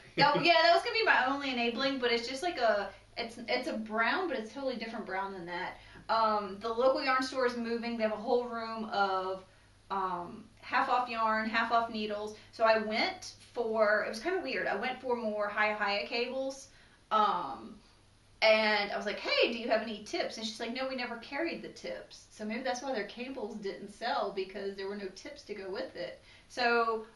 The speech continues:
Speaker 2: do Hiya Hiya's cables, are they compatible with another tip that they carried? I didn't think to ask her
Speaker 1: Uh,
Speaker 2: that, though.
Speaker 1: I have no
Speaker 2: I
Speaker 1: idea.
Speaker 2: didn't think about that.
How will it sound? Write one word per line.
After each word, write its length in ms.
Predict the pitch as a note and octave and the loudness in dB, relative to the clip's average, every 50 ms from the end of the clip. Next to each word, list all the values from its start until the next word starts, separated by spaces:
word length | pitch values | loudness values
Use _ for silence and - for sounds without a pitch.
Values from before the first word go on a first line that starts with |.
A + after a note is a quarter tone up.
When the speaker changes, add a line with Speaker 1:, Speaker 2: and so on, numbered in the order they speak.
| - _ _ F#3 - | -20 _ _ -18 -12
Speaker 2:
do 200 | - G#3+ G#3+ G3 F3+ - - | -6 -6 -4 -4 -6 -4 -4
Hiya 300 | F#3+ A3 D#4+ F#4+ F4+ - - - - - | -2 0 0 0 -2 -4 -6 -8 -6 -4
Hiya's 920 | G#3+ G#3+ A3+ B3 C4+ C4 B3+ B3 B3 B3 B3 A#3+ A#3+ A#3+ A#3+ A#3+ A#3+ - - - _ _ - | -2 0 0 -2 -2 -4 -4 -4 -4 -2 -2 -2 -2 -2 -4 -6 -12 -16 -20 -20 _ _ -20
cables, 720 | - - - G3 G3 G#3+ G#3+ A#3 B3+ C4 C#4+ D4+ D#4+ - - - | -20 -14 -6 -4 -4 -2 -2 -4 -4 -4 -6 -6 -8 -8 -6 -6
are 140 | G3+ F#3+ | -4 -4
they 120 | F3+ F3 F3 | -2 -4 -4
compatible 600 | - F#3+ F3 F3 - F#3+ F#3 F#3 F3+ F3+ G3 F#3 | -4 -6 -10 -10 -10 -8 -8 -8 -6 -6 -6 -8
with 140 | F#3 F#3 F#3 | -8 -8 -10
another 540 | F3 F3 E3+ E3+ E3+ E3+ E3+ G#3 A#3 B3+ C4 | -12 -12 -10 -8 -8 -8 -6 -6 -8 -8 -10
tip 260 | - - E4 E4+ - | -8 -10 -10 -10 -8
that 140 | - F4 F4+ | -12 -10 -10
they 120 | F#4 F4+ F4 | -10 -10 -10
carried? 360 | - F4+ F4+ F#4 F#4+ F4 C#4+ | -10 -8 -8 -6 -6 -6 -8
I 80 | C4 | -8
didn't 160 | B3+ C4+ A#3+ A#3+ | -8 -10 -10 -10
think 160 | A#3+ B3 A#3 | -10 -10 -10
to 120 | G#3+ G3+ | -8 -6
ask 200 | F#3+ F#3+ - - - | -6 -6 -8 -8 -10
her 80 | F#3+ | -8
Speaker 1:
Uh, 40 | F#3 | -6
Speaker 2:
that, 260 | - F3 - - - - | -4 -4 -6 -6 -8 -10
though. 440 | - - - - - F3+ F#3+ G3+ - - - - - - - | -10 -10 -10 -10 -12 -12 -12 -14 -14 -18 -20 -20 -20 -20 -18
Speaker 1:
I 40 | F#3 | -16
have 120 | F3+ F#3+ | -14 -12
no 80 | F3+ F3+ | -10 -10
Speaker 2:
I 40 | F3+ | -8
Speaker 1:
idea. 100 | G3+ A#3 B3 | -8 -4 -4
Speaker 2:
didn't 140 | C4 B3 | -4 -4
think 120 | B3 A#3+ A3 | -4 -4 -6
about 140 | G3+ F#3 F3+ | -6 -6 -4
that. 180 | F#3 E3+ - | -4 -4 -6